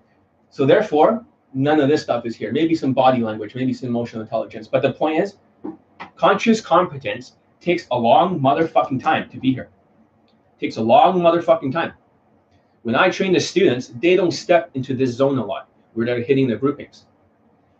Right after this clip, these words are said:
But because habits take twenty-one days to form, you know, twenty-one days. This is why I got programs like Kaizen or Elite thirty. It takes twenty-one motherfucking days to form these habits.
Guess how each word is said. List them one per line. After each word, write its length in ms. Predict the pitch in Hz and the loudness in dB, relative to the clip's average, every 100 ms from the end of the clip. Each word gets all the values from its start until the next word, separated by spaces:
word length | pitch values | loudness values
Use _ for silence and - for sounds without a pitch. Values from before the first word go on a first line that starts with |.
| _ _ | _ _
But 180 | 135 - | 2 4
because 500 | 135 - 156 160 - | 0 4 4 4 2
habits 440 | 147 160 - 120 | 2 4 2 -4
take 240 | - 139 - | -6 -8 -6
twenty-one 520 | - 147 143 135 117 | -4 -2 0 0 0
days 240 | 127 131 | 0 -2
to 100 | - | -4
form, 340 | 113 180 107 - _ _ _ _ _ | -4 -2 -2 -4 _ _ _ _ _
you 80 | 107 | -10
know, 220 | 113 175 _ _ _ _ _ _ | -8 -10 _ _ _ _ _ _
twenty-one 480 | 156 160 139 123 | 0 2 2 0
days. 240 | 151 156 - | 0 0 -4
This 160 | 165 | -6
is 60 | 185 | -2
why 160 | 175 165 | 0 0
I 40 | |
got 180 | - - | -2 -2
programs 380 | 156 135 135 120 | -4 0 -2 -2
like 160 | 113 | -10
Kaizen 680 | - 143 135 113 131 135 123 | -2 0 2 0 0 0 -2
or 140 | 110 | -4
Elite 420 | 110 117 120 127 - _ _ - | -6 -4 -4 -6 -10 _ _ -6
thirty. 320 | 123 104 104 _ _ _ - | -4 -2 -6 _ _ _ -4
It 140 | 151 | -2
takes 200 | 180 165 | 0 -2
twenty-one 600 | - 185 220 220 170 180 | -2 2 6 8 6 4
motherfucking 760 | 151 170 240 240 - - 170 135 | 6 6 6 4 4 2 2 2
days 340 | 131 127 - _ - _ _ _ _ | 2 2 -2 _ -20 _ _ _ _
to 100 | 135 | -12
form 380 | - 117 113 110 _ _ _ _ | -6 -4 -4 -6 _ _ _ _
these 140 | 107 101 | -18 -10
habits. 500 | 90 - _ _ | -10 -10 _ _